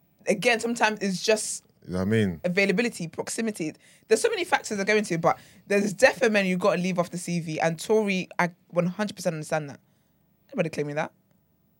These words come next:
Speaker 2: People
Speaker 1: I don't
Speaker 2: claiming
Speaker 1: think,
Speaker 2: come
Speaker 1: I don't
Speaker 2: on
Speaker 1: even
Speaker 2: now.
Speaker 1: see groupies coming out talking about the, the, um, sex with Tory.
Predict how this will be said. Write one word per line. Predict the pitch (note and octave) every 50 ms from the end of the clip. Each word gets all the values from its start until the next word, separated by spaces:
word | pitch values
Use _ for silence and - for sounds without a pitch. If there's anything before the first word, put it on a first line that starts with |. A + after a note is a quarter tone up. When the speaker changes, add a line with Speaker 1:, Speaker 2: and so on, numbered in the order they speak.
| _ _ _ _ _ _ _ _ _ _ - _ _ _ _ -
Speaker 2:
People | C3 A#2 A#2+ G#2+
Speaker 1:
I |
don't | C3+ -
Speaker 2:
claiming | -
Speaker 1:
think, | F3 - -
Speaker 2:
come | A2 G#2+
Speaker 1:
I | G3+
don't | - -
Speaker 2:
on | - G3+
Speaker 1:
even | -
Speaker 2:
now. |
Speaker 1:
see | - - G3+ F#3
groupies | F3 G#3 F#3+ - F#3 -
coming | - G3 F#3 F#3 A3+
out | D#4 - -
talking | - D#3+ E3
about | D#3 D3+ D3+
the, | D#3 D3 - - _ _ _ _ -
the, | - D#3 D3+ D3 D3
um, | D3 C#3 C#3+ C#3+ C#3+ C#3+ _ _ _ _ _ _ _ _ _ _ _ _ _ _ -
sex | - - - F#3 -
with | F3+ -
Tory. | - - E3 D#3+